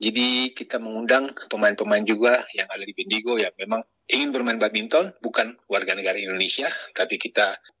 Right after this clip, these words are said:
memperkenalkan bahwa ini acara untuk memperingati hari ulang tahun kemerdekaan Republik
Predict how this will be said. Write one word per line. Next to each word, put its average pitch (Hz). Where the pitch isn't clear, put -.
memperkenalkan 131
bahwa 107
ini 127
acara 104
untuk 107
memperingati 98
hari 135
ulang 107
tahun 123
kemerdekaan 110
Republik 107